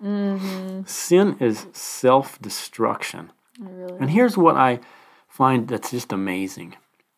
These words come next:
Speaker 2: While you are destroying yourself, Satan gives you the illusion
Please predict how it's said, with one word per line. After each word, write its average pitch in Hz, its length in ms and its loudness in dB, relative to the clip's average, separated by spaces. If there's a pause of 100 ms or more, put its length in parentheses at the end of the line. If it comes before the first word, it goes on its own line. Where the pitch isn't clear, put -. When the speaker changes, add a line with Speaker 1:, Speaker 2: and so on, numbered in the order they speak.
(200)
Speaker 2:
While 156 340 8
you 165 240 2
are 143 160 4
destroying 127 800 2
yourself, - 720 -8 (560)
Satan 139 580 0
gives 113 340 2
you 120 120 0
the 110 200 -4
illusion 104 1000 -2